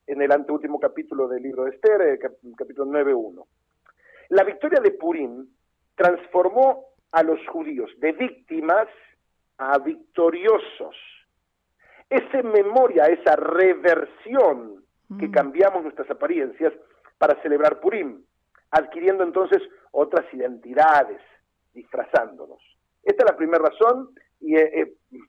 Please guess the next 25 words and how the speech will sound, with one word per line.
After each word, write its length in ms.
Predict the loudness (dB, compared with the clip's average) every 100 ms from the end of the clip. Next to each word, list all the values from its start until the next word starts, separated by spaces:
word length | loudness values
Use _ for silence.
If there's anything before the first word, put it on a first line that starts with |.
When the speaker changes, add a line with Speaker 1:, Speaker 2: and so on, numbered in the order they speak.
| -18 -8
Speaker 1:
muy 140 | -8 -6
fuerte 600 | 2 4 4 2 0 0 -2
Speaker 2:
Sí. 280 | -10 -8 -8
Speaker 1:
en 100 | 0
términos 460 | 0 0 0 2 4
de 100 | 2
los 240 | 0 -6
contenidos 540 | -6 -4 -2 -2 -2 -4
que 320 | -6 -6 -8 _ _
mencioné 440 | -8 -8 -6 -4
al 60 | -4
comienzo 460 | -4 -6 -6 -6 -8
mismo, 560 | -8 -6 -6 -6 -8 -14
eh, 100 | -18 _ _
sobre 280 | -10 -10 -10
qué 160 | -8 -6
celebramos 380 | -4 -4 -4 -6
en 100 | -16
Purim. 240 | _ -20 -20 _ _ _ _ _ _ _ _ _
La 160 | 0 0
segunda 320 | 0 -2 2
dirección 680 | 2 0 -4 -2 0 0 -6 _ _
es, 160 | -6 -6 -4
eh, 80 | -4 -2
hasídica. 500 | -2 -4 -14 -20